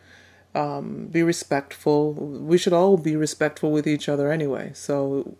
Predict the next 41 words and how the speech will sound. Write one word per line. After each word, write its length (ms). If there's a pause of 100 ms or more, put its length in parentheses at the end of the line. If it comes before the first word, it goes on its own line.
(140)
why 260
not 220
be 100
respectful 500
with 200
your 100
doctor? 400
But, 220 (540)
but, 160 (260)
you 80
know, 200
have 260
intention 640
and 200
know 160
how 140
you 160
feel, 400
and 140
know 120
that 140
no 200
one 200
can 220
tell 340
you 120
how 180
to 100
feel 400
or 260
how 280
you 180
feel. 500 (480)
Only 380
you 240
know 240
how 220
you 180
feel. 440 (520)
But, 360
um, 520